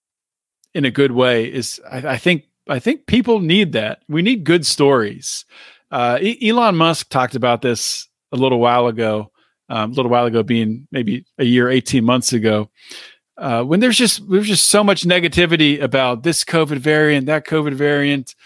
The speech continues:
um, what, what's gonna happen here? How bad is it? How many people are gonna die? Um, what, what are we gonna do? How, how, uh, how many people can we get the vacations to?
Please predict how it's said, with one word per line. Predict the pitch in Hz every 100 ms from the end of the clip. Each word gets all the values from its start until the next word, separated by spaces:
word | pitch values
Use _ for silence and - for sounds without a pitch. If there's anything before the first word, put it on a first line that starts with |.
| _ _ -
um, | 120 120
what, | 160
what's | 180 160
gonna | - 156
happen | 143 156 151 135
here? | 131 151 151 147 143
How | 127 165
bad | 147 156 151
is | 151 139
it? | 147 131
How |
many | 156
people | 147 156 151
are | 143
gonna | 143
die? | 127 143 143 139 139 127 - - _ -
Um, | 123
what, | 147 175
what | 170
are |
we | 156
gonna | 151 143
do? | 135 147
How, | 147 160 165 170
how, | 147 151 - 175
uh, | 139 127 139
how | 143
many | 170 170
people | 170 156
can | 165 151
we | 139
get | 151 147 - _ _
the | 139
vacations | 131 135 156 147 - 147 -
to? | 156 151 143